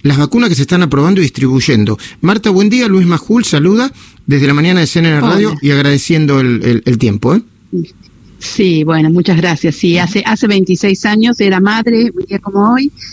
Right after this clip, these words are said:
Speaker 1: Mm.
Speaker 2: y bueno, y ahora estoy a-, hablando de esta locura de la pandemia con
Speaker 1: Qué
Speaker 2: ustedes.
Speaker 1: lindo. Y, y, y tu
Speaker 2: Sí.
Speaker 1: hija,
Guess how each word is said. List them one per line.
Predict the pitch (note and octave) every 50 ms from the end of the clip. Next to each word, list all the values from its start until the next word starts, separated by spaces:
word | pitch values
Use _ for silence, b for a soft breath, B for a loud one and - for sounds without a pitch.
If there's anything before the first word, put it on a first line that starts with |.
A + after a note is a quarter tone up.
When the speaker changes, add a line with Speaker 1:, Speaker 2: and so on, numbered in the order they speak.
| B B
Speaker 1:
Mm. | C3+ A#2+ A2+
Speaker 2:
y | G3
bueno, | F#3 F3+ E3+ D#3+ D#3+ E3
y | E3 F3+
ahora | F#3 F#3+ G3
estoy | F3+ - - G3+ F#3 F#3+
a-, | F#3 F3 -
hablando | F3+ F3+ G3+ G#3+ A3+ A3 G#3+ G3+
de | G#3+ G#3
esta | - - A3 F#3+
locura | F3+ F3+ F3 - - B3 - G#3+ G#3+ G#3 G3
de | - F3
la | E3+ F3+
pandemia | - F3 E3 E3 F3 F3+ F3+ F3+ F3+ E3+
con | - D#3+
Speaker 1:
Qué | D#3 D#3
Speaker 2:
ustedes. | D#3 D3+ D3+
Speaker 1:
lindo. | C#3+ C3+ C3+ C3 A#2+ -
Y, | - F#3+ G3
y, | - F3 G3+ G#3 E3 -
y | G3 F#3+
tu | F3 A3 A#3+
Speaker 2:
Sí. | C4
Speaker 1:
hija, | - -